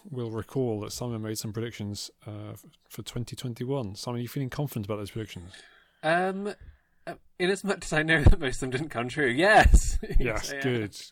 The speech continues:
Speaker 1: good. Um, Zijan doesn't know we're doing this, but I thought I'd insert this in to keep tabs and, and, uh, maybe even have some new predictions. I don't know if you've done that.
Speaker 2: I
Speaker 1: Uh,
Speaker 2: have, I have.
Speaker 1: Awesome. Uh, well, your first prediction, Simon, was that films based on books by Adam Silvera and Angie Thomas would be announced. Has that happened?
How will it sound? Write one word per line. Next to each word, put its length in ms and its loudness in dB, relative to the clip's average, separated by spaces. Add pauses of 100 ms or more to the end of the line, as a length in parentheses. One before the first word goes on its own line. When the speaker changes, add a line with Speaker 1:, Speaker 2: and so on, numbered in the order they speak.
Speaker 1:
good. 420 -6 (440)
Um, 380 0 (160)
Zijan 260 2
doesn't 180 -2
know 80 -2
we're 80 0
doing 200 0
this, 100 -6
but 80 -4
I 40 -2
thought 220 -4
I'd 120 -2
insert 400 -4
this 220 -4
in 160 -2
to 100 -12
keep 180 -12
tabs 260 -8
and, 160 -4
and, 280 -8
uh, 180 -8
maybe 220 -4
even 140 -4
have 140 -6
some 160 -4
new 140 -2
predictions. 480 -12
I 40 -8
don't 60 -12
know 40 -10
if 60 -10
you've 100 -8
done 160 -6
that. 220 -8 (120)
Speaker 2:
I 60 -8
Speaker 1:
Uh, 20 -8
Speaker 2:
have, 480 -6
I 80 -8
have. 500 -14 (200)
Speaker 1:
Awesome. 320 -12 (520)
Uh, 200 -2
well, 100 2
your 100 6
first 200 0
prediction, 180 -2
Simon, 160 0
was 100 0
that 120 -4
films 340 -2
based 240 0
on 140 0
books 260 -4
by 280 -4 (280)
Adam 360 -2
Silvera 680 0
and 140 -4
Angie 260 -4
Thomas 420 -4
would 180 -2
be 180 0
announced. 540 -6
Has 180 -8
that 200 -6
happened? 400 -10